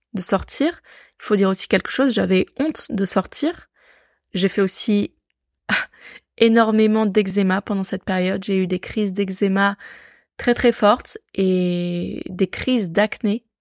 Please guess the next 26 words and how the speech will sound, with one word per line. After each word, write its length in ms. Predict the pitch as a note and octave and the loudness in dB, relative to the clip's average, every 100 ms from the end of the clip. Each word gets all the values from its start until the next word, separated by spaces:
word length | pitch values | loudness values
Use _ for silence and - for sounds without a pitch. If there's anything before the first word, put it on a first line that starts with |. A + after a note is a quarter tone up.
| _ _ _ - | _ _ _ -2
comme 240 | G3+ F#3+ | 2 2
je 140 | F3+ F#3 | 2 0
n'en 220 | F3+ F3+ | 0 0
avais 420 | F3+ F#3 F#3+ G3+ | 0 0 0 0
jamais 480 | E3+ E3 G#3 A3+ A3 | -2 2 4 4 2
eu, 200 | F3 A3 _ _ - | 0 -6 _ _ -6
vraiment. 340 | F#3 F#3+ F3+ A#3 _ _ _ _ _ - - | 0 2 2 -4 _ _ _ _ _ -20 -6
Euh, 140 | G3 G3 | -4 -4
pour 180 | - | -4
autant, 420 | F#3 F3 G3 G3+ F#3+ | -4 0 0 0 0
euh, 120 | - - | -2 -2
alors 200 | F#3+ F#3+ | 0 0
que 100 | - | 0
je 100 | F#3 | 0
mangeais, 360 | F#3 F#3 F#3 G3 | 0 2 2 0
euh, 80 | F3+ | -2
correctement. 640 | - A3 G#3+ - G3 F#3 G#3 - - - - - - | 0 2 2 0 -2 -2 -4 -16 -20 -20 -20 -20 -2
Donc, 320 | G3 F#3+ - _ _ - | 2 2 -2 _ _ -4
voilà, 260 | G#3 G3 - - | 0 2 0 -2
quand 240 | A3 G#3+ | 0 0
vous 120 | G3+ | -2
faites 260 | G3+ G#3+ F#3+ | 0 0 2
de 80 | G3+ | 2
l'eczéma, 680 | G3 F#3+ G3 F#3+ G3+ G3+ _ - | 0 2 2 4 2 0 _ -4
de 120 | G3 | 0
l'acné, 600 | G3 G3 - G#3 A3 - | 0 -2 -2 -2 -2 -4